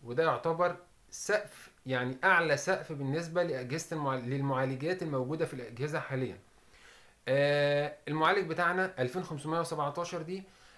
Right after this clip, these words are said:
آه، يعتبر هو المطور أو ال-، أو ال-، المعالج المطور بالنسبة ل-، لمعالجات السان بلس كلها حاليًا في السوق المصري. الجهاز بتاعنا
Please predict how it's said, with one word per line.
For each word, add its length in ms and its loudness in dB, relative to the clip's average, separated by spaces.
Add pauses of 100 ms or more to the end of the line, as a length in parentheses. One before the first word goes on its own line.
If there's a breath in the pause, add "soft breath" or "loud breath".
(160 loud breath)
آه، 280 2
يعتبر 380 0
هو 180 4
المطور 800 0
أو 140 4
ال-، 200 -2
أو 400 -2
ال-، 260 -4
المعالج 520 2
المطور 540 0
بالنسبة 380 0
ل-، 500 -4
لمعالجات 540 0
السان 320 -2
بلس 440 -2
كلها 460 -4
حاليًا 540 -4
في 100 -12
السوق 500 -10
المصري. 520 0 (720 loud breath)
الجهاز 500 2
بتاعنا 420 0